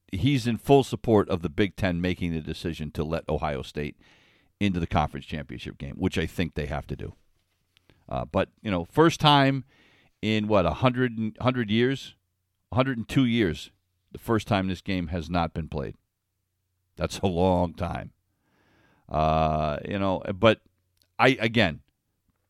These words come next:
I don't think it has anything to do with Jim Harbaugh trying to duck a game. I mean, Harbaugh was quoted as saying, "Hey, I wanna play, the players wanna play, but it is what it is." So,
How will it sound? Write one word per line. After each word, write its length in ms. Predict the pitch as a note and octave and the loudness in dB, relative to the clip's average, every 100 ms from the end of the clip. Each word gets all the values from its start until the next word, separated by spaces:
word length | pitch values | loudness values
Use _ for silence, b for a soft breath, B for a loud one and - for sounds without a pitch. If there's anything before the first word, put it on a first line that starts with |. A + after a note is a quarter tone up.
| _ _ _ _ _ | _ _ _ _ _
I 80 | A#2 | 4
don't 200 | B2+ C3 | 4 4
think 220 | - B2 | 2 0
it 100 | A2 | 2
has 220 | G#2+ G2 - | 4 4 2
anything 480 | A#2 A#2 - G#2+ G2 | 0 0 0 -2 0
to 120 | G2 | 0
do 460 | D#2+ F#2+ D#2 D2 D2 _ _ | 4 2 2 -2 -10 _ _
with 200 | G2 F#2+ | 4 4
Jim 280 | D#2 G#2+ F#2 | 4 2 4
Harbaugh 440 | G#2 G2+ F2 E2+ | 6 6 4 0
trying 300 | - G2 F2+ | 2 0 2
to 80 | E2+ | 0
duck 240 | D2 F#2 | 2 2
a 80 | F#2+ | 2
game. 280 | D2+ E2 D2 | -2 -4 -2
I 40 | |
mean, 180 | D#2 - | -2 0
Harbaugh 340 | F2 F2 F#2 F2+ | 2 2 2 0
was 140 | F2+ | -2
quoted 340 | - F#2 F2 | 0 0 2
as 80 | E2+ | -2
saying, 220 | - F2 | -4 -6
"Hey, 220 | E2+ E2+ - b b b b | -4 -4 -6 b b b b
I 100 | F#2+ | 2
wanna 180 | G2+ G2 | 2 0
play, 280 | - G2 F#2+ | 2 2 2
the 80 | |
players 380 | D#2+ G#2 G2 F2+ | 2 2 2 2
wanna 180 | E2+ E2 | 0 -4
play, 300 | - F2+ E2 | -2 0 0
but 320 | D2+ F2 - | 0 -2 -2
it 140 | - E2 | -4 -2
is 220 | E2 - | -2 -2
what 160 | D2+ D2 | -4 -4
it 100 | C#2 | -6
is." 360 | - - - _ _ _ _ _ _ _ _ _ _ _ - | -10 -14 -18 _ _ _ _ _ _ _ _ _ _ _ -14
So, 320 | - E2 - | -6 -6 -6